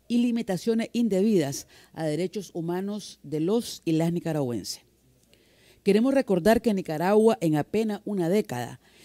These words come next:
vivió tres regímenes políticos, tres sistemas económicos,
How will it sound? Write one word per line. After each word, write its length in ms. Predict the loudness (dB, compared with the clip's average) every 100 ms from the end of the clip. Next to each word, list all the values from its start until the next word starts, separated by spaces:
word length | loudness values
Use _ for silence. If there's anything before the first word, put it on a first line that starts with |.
| -8
vivió 540 | 2 2 4 4 2 -4 -6
tres 240 | -2 0
regímenes 540 | 0 0 0 0 -4
políticos, 640 | 0 2 2 0 -14 -14 -18 _ _ _ _ -8 6
tres 280 | 10 10 8
sistemas 460 | 2 4 4 4
económicos, 840 | 2 0 0 0 -4 -10 -20 -20